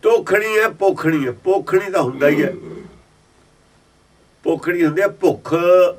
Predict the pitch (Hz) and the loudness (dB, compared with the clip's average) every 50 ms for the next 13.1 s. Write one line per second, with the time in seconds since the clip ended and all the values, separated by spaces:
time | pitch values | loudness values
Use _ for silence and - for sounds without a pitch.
0 | - _ _ _ _ _ _ _ _ _ _ - 147 156 156 160 180 - - 139 | -14 _ _ _ _ _ _ _ _ _ _ 0 0 0 0 -2 -6 -4 0 0
1 | 180 190 180 185 175 165 139 110 92 87 - - - _ _ _ _ _ _ _ | 0 2 2 2 2 2 0 0 -2 -4 -8 -12 -16 _ _ _ _ _ _ _
2 | _ _ _ _ _ _ _ _ _ _ _ _ _ _ _ 370 359 - - - | _ _ _ _ _ _ _ _ _ _ _ _ _ _ _ -8 -6 -6 -6 -2
3 | - 427 - 156 170 170 165 170 196 196 - 175 151 131 110 120 120 123 120 117 | 0 0 2 2 2 2 2 2 0 0 0 0 -2 -2 -2 -6 -8 -8 -10 -14
4 | - - _ _ _ _ _ _ _ _ _ _ _ _ _ _ _ _ _ _ | -16 -18 _ _ _ _ _ _ _ _ _ _ _ _ _ _ _ _ _ _
5 | _ _ _ _ _ _ _ _ _ _ _ _ _ _ _ _ _ _ _ _ | _ _ _ _ _ _ _ _ _ _ _ _ _ _ _ _ _ _ _ _
6 | _ _ _ _ _ _ _ _ _ _ _ _ _ _ _ _ _ _ _ _ | _ _ _ _ _ _ _ _ _ _ _ _ _ _ _ _ _ _ _ _
7 | _ _ _ _ _ _ _ _ _ _ _ 160 156 - - 170 185 175 170 165 | _ _ _ _ _ _ _ _ _ _ _ -4 -4 -2 2 2 2 4 6 4
8 | 160 156 160 202 226 233 220 - - - - _ _ _ _ _ _ _ _ _ | 4 4 4 2 0 0 -2 -6 -10 -14 -20 _ _ _ _ _ _ _ _ _
9 | _ _ _ _ _ _ _ _ _ _ - - - - - - - 180 190 208 | _ _ _ _ _ _ _ _ _ _ -6 -4 -4 -4 -6 -4 -2 0 2 2
10 | 220 220 208 185 165 139 123 123 143 160 220 233 240 240 233 240 233 233 233 220 | 2 2 4 4 2 4 4 2 2 2 4 4 4 4 4 4 4 4 2 2
11 | 214 214 202 208 214 214 214 208 214 208 208 208 214 214 202 208 202 185 196 196 | 2 2 2 4 4 2 4 2 2 2 2 2 2 2 2 2 2 4 4 4
12 | 196 196 190 190 190 196 190 185 190 185 190 185 180 180 180 190 185 180 160 143 | 4 4 2 2 4 2 2 2 2 2 4 2 2 2 2 2 2 4 2 2
13 | 117 - | 0 -4